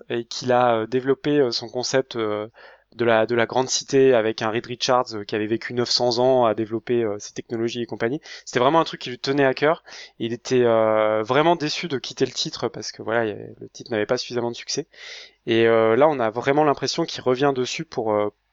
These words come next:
pour terminer un peu ce qu'il avait commencé dans son run sur Ultimates, et re-, relier ça à son run sur Avengers, et, euh, bah, c'est vraiment très malin. Donc, euh, voilà. Donc je kiffe, je surkiffe.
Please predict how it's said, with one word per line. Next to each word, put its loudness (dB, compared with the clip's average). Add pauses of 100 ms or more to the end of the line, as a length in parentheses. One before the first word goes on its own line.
pour -18
terminer 2
un 4
peu -10
ce -4
qu'il 0
avait 2
commencé -4
dans -4
son -10
run -2
sur -8
Ultimates, -4 (360)
et 4
re-, -2
relier 2
ça 6
à 2
son -6
run 2
sur -4
Avengers, 0 (640)
et, 0
euh, 0 (260)
bah, -4
c'est -6
vraiment 0
très -8
malin. -6 (200)
Donc, -16
euh, -16 (1080)
voilà. -8 (140)
Donc -10
je 0
kiffe, -10 (120)
je -14
surkiffe. -12